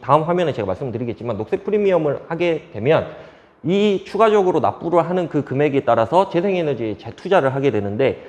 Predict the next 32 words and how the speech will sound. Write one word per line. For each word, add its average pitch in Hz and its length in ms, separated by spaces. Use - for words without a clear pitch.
그 202 140
기업에게 156 540
어느 123 200
정도는 135 320
혜택을 165 320
주겠다라고 123 1000
얘기를 131 360
하는 139 240
게 196 300
지금 117 400
이 156 180
프리미엄인 127 560
거고, 98 460
그다음 131 220
네 151 100
번째, 175 400
추가 190 260
검토. 143 440
추가 214 220
검토를 170 360
하는 190 240
방법이 147 340
어떤 156 180
게 143 80
있냐면 120 300
녹색 147 280
보증, 151 300
공공조달 156 680
우대, 151 400
공공기관 160 720
경영평가 147 640
반영을 110 440